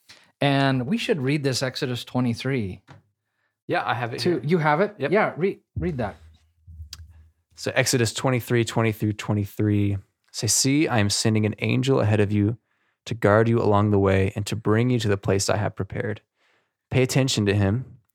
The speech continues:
Speaker 2: and listen to what he says. Do not rebel against him. He will not forgive your rebellion, since my name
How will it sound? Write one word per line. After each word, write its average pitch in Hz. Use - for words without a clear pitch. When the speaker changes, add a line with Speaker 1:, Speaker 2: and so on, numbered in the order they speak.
Speaker 2:
and 104
listen 113
to 113
what 101
he 101
says. 101
Do 117
not 107
rebel 113
against 101
him. 101
He 113
will 110
not 107
forgive 101
your 98
rebellion, 98
since -
my 107
name 110